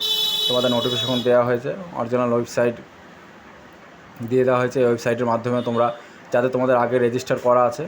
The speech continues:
তাদের আর নতুন করে রেজিস্টার করার দরকার নেই। আর যাদের রেজিস্টার নেই, তাদের কিন্তু রেজিস্টার করতে হবে। তারা রেজিস্টার করতে গেলে প্রথমে এখানে যাবে, কিন্তু আধারের সাথে মোবাইল নম্বর মাস্ট লিংক থাকতেই হবে।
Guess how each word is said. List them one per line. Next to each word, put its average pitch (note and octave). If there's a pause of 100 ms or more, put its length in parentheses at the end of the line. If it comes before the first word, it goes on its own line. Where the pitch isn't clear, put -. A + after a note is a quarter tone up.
(100)
তাদের A#2+
আর A#2
নতুন A#2+
করে B2
রেজিস্টার A#2
করার A#2+
দরকার A2+
নেই। A#2 (420)
আর A2
যাদের A#2
রেজিস্টার A#2+
নেই, A#2+
তাদের A2+
কিন্তু A#2+
রেজিস্টার A2+
করতে A2+
হবে। F#2+ (600)
তারা B2
রেজিস্টার B2+
করতে C3
গেলে B2+
প্রথমে B2
এখানে B2
যাবে, B2
কিন্তু B2+
আধারের A#2
সাথে C3
মোবাইল B2
নম্বর B2
মাস্ট A#2+
লিংক A#2+
থাকতেই A2+
হবে। A#2